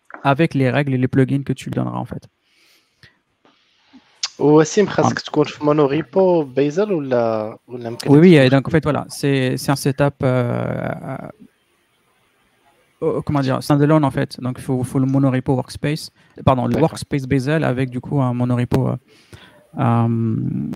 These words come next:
Speaker 1: et ce qui est intéressant, du coup, c'est qu'en fait, c'est, c'est pas forcément un monorepo, c'est juste des répertoires. Tu peux avoir des répertoires, par exemple, t'as un répertoire A, l-, euh, dans lequel tu vas mettre un fichier spécial, tu vas lui dire, « Ok, had le répertoire, c'est JavaScript.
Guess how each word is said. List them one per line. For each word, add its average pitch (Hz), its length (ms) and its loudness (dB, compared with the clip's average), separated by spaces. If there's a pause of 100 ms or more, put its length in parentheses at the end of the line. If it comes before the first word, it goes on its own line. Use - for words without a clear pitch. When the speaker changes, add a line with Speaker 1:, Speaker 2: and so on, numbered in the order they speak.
(540)
Speaker 1:
et - 140 -2
ce - 100 -2
qui - 80 2
est 165 40 8
intéressant, 156 360 6
du 156 100 6
coup, 170 120 4
c'est 147 120 -2
qu'en 139 180 4
fait, 165 220 0
c'est, 139 280 -2
c'est - 100 -2
pas 196 160 -2 (100)
forcément 160 380 -2
un - 20 0 (120)
monorepo, 156 460 0
c'est 151 180 -2
juste 185 100 0
des 185 80 -2
répertoires. 151 500 -4 (120)
Tu 135 100 -6
peux 151 80 4
avoir 180 220 6
des 147 100 0
répertoires, 156 680 0
par 135 140 -2
exemple, 131 240 -2
t'as 135 80 -2
un 127 80 -4
répertoire 139 500 -2
A, 156 180 4 (760)
l-, 147 400 -2
euh, 135 320 2
dans 139 320 2
lequel 147 260 0
tu - 40 -2
vas 143 60 -2
mettre 139 260 -4
un 131 60 -2
fichier 147 300 -2
spécial, 147 520 0 (120)
tu - 120 -4
vas 123 80 2
lui 139 80 8
dire, « 131 220 4
Ok, - 220 -4
had 139 140 -2
le 117 60 -2
répertoire, 139 480 0
c'est - 140 -2
JavaScript. - 600 -6